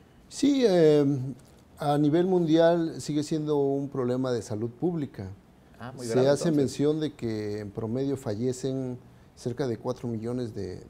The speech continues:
Speaker 1: de, de niños a causa de esta enfermedad a nivel mundial. Por eso el interés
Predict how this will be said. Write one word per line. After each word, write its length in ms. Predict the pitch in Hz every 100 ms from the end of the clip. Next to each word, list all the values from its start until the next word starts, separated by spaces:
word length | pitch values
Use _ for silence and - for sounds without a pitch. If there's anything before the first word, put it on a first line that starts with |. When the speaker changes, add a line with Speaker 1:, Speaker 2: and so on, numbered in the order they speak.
| 110
Speaker 1:
de, 160 | 98
de 340 | 95 - 104 104
niños 540 | 123 143 220 - - - - -
a 100 | -
causa 440 | 107 131 139 139 123
de 160 | 107
esta 180 | 117 -
enfermedad 340 | 113 110 110 120
a 40 |
nivel 240 | 117 120
mundial. 580 | 123 113 107 135 185 120 - - - - - - -
Por 180 | 127
eso 540 | 170 175 185 185 180 -
el 140 | 147 131
interés 800 | 127 - 135 143 170 175 -